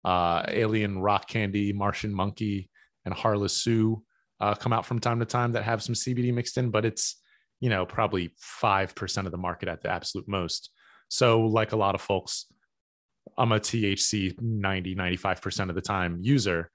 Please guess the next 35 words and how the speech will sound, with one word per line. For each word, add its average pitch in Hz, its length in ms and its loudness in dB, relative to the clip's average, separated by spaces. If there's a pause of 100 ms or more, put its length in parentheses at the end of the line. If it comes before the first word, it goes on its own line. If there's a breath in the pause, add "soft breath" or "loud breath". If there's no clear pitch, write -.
(460 soft breath)
Um, 101 300 2
a - 80 2
company 139 320 4
had 127 120 2
contacted 120 380 0
me 117 60 -2
called 107 240 -2
Chill 120 180 2
Frog 110 300 2
C 117 160 -2
B 104 160 0
D, 113 460 4 (300)
uh, 101 240 4
and 104 120 0
they 107 120 2
said, 110 200 2
"Hey, 131 220 4
do 120 60 2
you 110 80 2
wanna 110 120 0
kinda 113 240 -2
just 107 160 -2
do 117 80 0
some 113 160 0
affiliate 110 320 2
marketing?" 107 420 0
And 90 140 -8
for 98 100 -10
me, 104 200 0
you 98 80 -4
know, 95 120 -2
in 101 120 -4
the 98 80 -2
cannabis 110 480 -2
world, 123 360 4